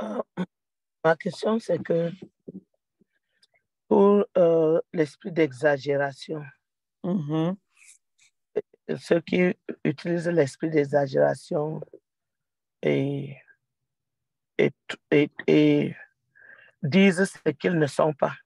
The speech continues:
Speaker 2: Mhm.
Speaker 1: Quand ils utilisent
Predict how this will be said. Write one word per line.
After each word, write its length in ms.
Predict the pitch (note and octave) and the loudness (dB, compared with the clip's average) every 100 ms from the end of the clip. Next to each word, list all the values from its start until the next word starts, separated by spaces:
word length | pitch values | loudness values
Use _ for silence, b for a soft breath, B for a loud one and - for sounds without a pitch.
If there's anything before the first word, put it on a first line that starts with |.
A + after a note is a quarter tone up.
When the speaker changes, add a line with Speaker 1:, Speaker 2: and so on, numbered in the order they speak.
| _ _ _ _ _ _ - | _ _ _ _ _ _ 0
Speaker 2:
Mhm. 560 | F#3 E3+ D#3+ F3 G3+ - _ _ _ _ _ _ _ _ - | 2 2 2 0 0 -6 _ _ _ _ _ _ _ _ -2
Speaker 1:
Quand 240 | F#3+ F3+ F#3+ - _ _ _ _ _ _ _ _ _ - | 0 0 -6 -14 _ _ _ _ _ _ _ _ _ -8
ils 220 | F3+ E3 | -6 -8
utilisent 560 | C#3 D#3+ E3 E3 E3+ | -10 -6 -4 -2 -4